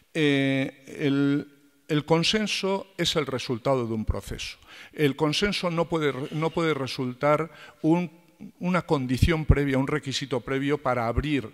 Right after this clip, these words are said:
el proceso de reforma. Si, eh, hemos oído, por ejemplo, defender esa posición que yo estoy criticando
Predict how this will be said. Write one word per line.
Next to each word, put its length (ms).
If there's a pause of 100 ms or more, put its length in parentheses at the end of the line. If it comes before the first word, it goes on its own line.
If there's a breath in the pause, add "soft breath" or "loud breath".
el 160
proceso 480
de 100
reforma. 580 (420 loud breath)
Si, 800
eh, 680
hemos 380
oído, 380
por 160
ejemplo, 380
defender 520
esa 180
posición 460
que 100
yo 60
estoy 220
criticando 720